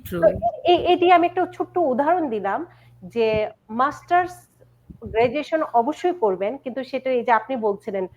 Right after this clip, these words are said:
Speaker 2: কস্ট এবং আমার ক্যারিয়ার আমি কোথায় নিয়ে দাঁড়াতে চাই, কোন বয়সে
Speaker 1: রাইট।
Speaker 2: উঠে আপনি কি করতে চান? আমার চল্লিশ
Speaker 1: Definitely।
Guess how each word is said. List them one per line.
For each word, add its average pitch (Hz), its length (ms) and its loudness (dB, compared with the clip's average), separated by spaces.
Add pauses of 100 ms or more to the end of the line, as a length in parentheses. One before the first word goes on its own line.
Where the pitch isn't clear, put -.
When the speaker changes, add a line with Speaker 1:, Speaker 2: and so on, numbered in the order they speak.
(280)
Speaker 2:
কস্ট 285 500 10 (100)
এবং 233 260 -2
আমার 233 200 0 (100)
ক্যারিয়ার 220 440 0
আমি 196 180 -4
কোথায় 226 360 -8
নিয়ে 226 180 -2
দাঁড়াতে 175 420 -6
চাই, - 220 -14 (100)
কোন 294 220 -4
বয়সে 247 220 0
Speaker 1:
রাইট। - 160 -4
Speaker 2:
উঠে - 240 -12 (320)
আপনি 214 220 -8
কি 294 200 -12
করতে 247 360 -8
চান? 175 280 -12
আমার 190 240 -8
চল্লিশ 196 320 -4
Speaker 1:
Definitely। 170 500 -8